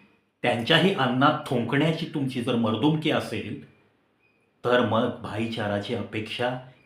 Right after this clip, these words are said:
करू नका. आणि ईट का जवाब पत्थर से जब देना होगा, तब हर व्यक्ति जानता है कि वो जवाब कैसे देना है। जागेंगे लोग,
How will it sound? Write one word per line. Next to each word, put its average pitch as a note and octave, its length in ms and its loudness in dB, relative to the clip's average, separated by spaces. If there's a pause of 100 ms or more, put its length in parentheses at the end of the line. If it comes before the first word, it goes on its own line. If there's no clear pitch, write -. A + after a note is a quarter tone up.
(140)
करू F#2+ 220 -4
नका. A2+ 480 -4 (1200)
आणि A#2 320 0
ईट B2+ 200 -2
का B2+ 120 2
जवाब A2+ 400 0
पत्थर C#3 420 0
से - 460 -2 (180)
जब G#2 260 -2
देना C3 240 2
होगा, B2+ 540 0 (320)
तब A2 180 2
हर B2+ 240 2
व्यक्ति A#2+ 360 0
जानता A#2 480 0
है G#2 480 -6
कि C3 60 -2
वो G2 160 0
जवाब G2 480 -4
कैसे G#2 300 -2
देना F#2+ 300 -4
है। - 220 -16 (1800)
जागेंगे E3 560 4
लोग, G2+ 380 0